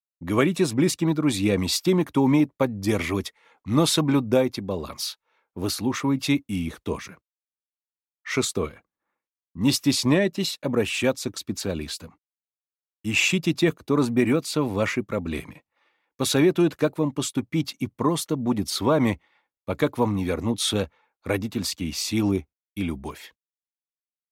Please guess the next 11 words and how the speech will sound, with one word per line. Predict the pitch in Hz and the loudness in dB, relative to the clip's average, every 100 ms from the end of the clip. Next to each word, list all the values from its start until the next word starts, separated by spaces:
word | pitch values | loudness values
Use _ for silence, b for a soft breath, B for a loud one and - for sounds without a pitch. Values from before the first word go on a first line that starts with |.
| _ _ - | _ _ -12
Психологи | - 123 196 175 151 | -6 0 2 4 4
Лютова | 143 143 147 123 | 4 4 4 2
и | 110 110 | 0 -2
Монина | 131 185 170 | -2 0 0
предлагают | 139 131 127 151 156 - | -2 0 0 2 0 2
следующие | 123 117 87 - 101 | 2 2 2 -4 -4
рекомендации | 90 92 90 98 165 - 147 | -4 -4 -4 -2 -2 0 0
для | 113 110 | 2 0
родителей | 90 82 151 - 147 131 | 0 0 -2 2 2 2
гиперактивных | 107 143 131 90 90 76 78 | 2 0 -2 -2 -6 -6 -6
детей. | 92 - 78 | -6 -6 -10